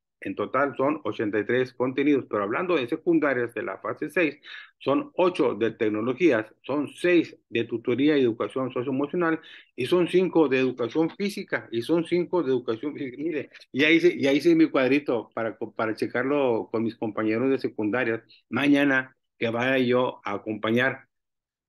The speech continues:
a dos o tres escuelas en sus sesiones de consejo técnico, a ver qué les puedo aportar. Esta es una información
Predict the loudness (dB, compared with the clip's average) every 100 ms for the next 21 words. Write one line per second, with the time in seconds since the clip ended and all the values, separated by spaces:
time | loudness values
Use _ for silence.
0 | _ 0 0 2 2 2 0 0 0 0
1 | 0 -2 -6 -8 -8 -4 -2 -2 -2 -6
2 | -8 -6 -4 2 4 4 2 -2 -2 -6
3 | -2 -2 0 -2 -2 -2 0 -4 -10 -14
4 | -12 -14 -8 -4 -2 2 2 2 -2 0
5 | 0 -2